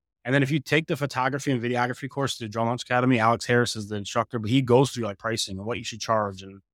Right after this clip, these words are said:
those type of things. So I learned a lot that way as well. But even recently, I've had to up my prices and raise my prices a little bit 'cause a lot of people are fighting for the bottom and trying to get just any job they can. And I've, I've run into the point now with my business where I could start turning down jobs where it's just too busy.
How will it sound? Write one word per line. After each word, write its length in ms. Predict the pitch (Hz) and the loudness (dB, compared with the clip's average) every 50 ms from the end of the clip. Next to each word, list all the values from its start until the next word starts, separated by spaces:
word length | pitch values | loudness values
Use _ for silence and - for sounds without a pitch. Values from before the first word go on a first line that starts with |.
| _ _ _ _ - | _ _ _ _ -8
those 140 | 117 113 - | -8 -2 0
type 180 | - 117 - | -2 -2 -2
of 80 | 110 - | -2 -2
things. 200 | 127 117 101 - | 0 0 0 0
So 60 | 120 | 2
I 40 | 110 | 4
learned 240 | 117 127 123 120 117 | 4 6 6 4 4
a 20 | |
lot 240 | 113 117 117 107 - | 4 2 2 0 0
that 180 | 110 110 107 78 | -4 -4 -4 -4
way 100 | 95 92 | -8 -12
as 140 | 92 95 104 | -12 -14 -10
well. 260 | 107 107 104 98 - - | -10 -10 -10 -10 -6 -2
But 120 | 113 123 | 0 2
even 220 | 131 147 147 156 143 | 2 4 4 4 6
recently, 420 | 135 147 147 - - 143 131 127 | 6 6 4 4 6 6 6 6
I've 80 | 120 110 | 4 2
had 160 | 131 139 123 | 0 0 -2
to 80 | 120 - - | -4 -6 -6
up 140 | 127 123 - | -8 -10 -10
my 100 | 120 120 | -12 -18
prices 380 | - _ 127 123 120 - 120 107 | -4 _ 2 2 2 2 0 0
and 100 | 107 107 | 2 2
raise 140 | 110 117 110 | 2 2 2
my 120 | 117 113 | 2 0
prices 280 | 104 - 113 110 104 104 | 0 0 -2 -2 -2 -4
a 40 | 110 | -6
little 100 | 110 104 | -6 -6
bit 220 | 98 110 107 104 - | -8 -10 -10 -10 -12
'cause 300 | - 110 104 98 - - | -12 -12 -12 -12 -12 -12
a 80 | - - | -10 -6
lot 220 | 123 117 123 127 | 0 2 2 2
of 80 | 127 - | 2 2
people 280 | - 151 135 - 135 127 | 2 0 2 2 2 2
are 100 | 123 110 | 2 2
fighting 600 | - - 127 123 123 123 120 123 123 120 117 104 | 2 2 2 2 2 2 2 2 0 0 -2 -4
for 140 | - - 117 | -6 -6 -6
the 80 | 110 | -4
bottom 360 | 101 104 117 120 110 104 95 | 0 2 2 2 0 -2 -4
and 80 | 92 95 | -6 -6
trying 180 | - 120 113 110 | -6 -4 -2 -2
to 80 | 110 107 | -2 0
get 240 | 113 117 117 - | 0 0 -2 -2
just 240 | - 107 104 - - | -4 -8 -10 -10 -8
any 160 | 113 117 120 | -6 -4 -4
job 300 | 110 104 113 110 110 107 | 0 2 2 2 2 2
they 100 | 107 101 | -2 -8
can. 320 | 92 - 110 117 117 110 104 | -10 -12 -12 -12 -10 -10 -10
And 100 | 101 101 | -8 -8
I've, 180 | 101 107 110 104 110 | -8 -8 -8 -6 -6
I've 340 | 127 113 - 113 120 120 117 | -6 -4 -2 -2 -2 0 2
run 140 | 127 139 135 | 4 4 4
into 160 | 131 110 - | 4 2 0
the 100 | 120 117 | -2 -2
point 280 | - - 131 127 120 113 | -2 -2 -2 0 0 0
now 200 | 113 117 113 110 | -2 -2 -2 -4
with 140 | 110 104 110 | -4 -2 -2
my 80 | 110 | -2
business 400 | 101 107 120 117 117 110 104 - | 2 2 2 2 2 2 0 0
where 120 | 113 110 107 | 0 0 0
I 120 | 110 113 | 0 0
could 160 | 107 117 104 | -2 -4 -2
start 180 | - 127 113 - | -2 -4 -4 -2
turning 280 | - - 127 123 117 104 | 0 2 4 4 4 4
down 240 | 110 113 117 113 104 | 4 4 4 2 0
jobs 280 | 107 98 92 98 95 104 | -2 -4 -6 -8 -10 -14
where 100 | 101 95 | -14 -12
it's 160 | 92 - - | -10 -8 -8
just 180 | - - - | -8 -8 -4
too 100 | - 131 | -2 0
busy. 460 | 120 123 127 123 117 123 123 120 117 | 2 4 4 4 4 4 2 2 0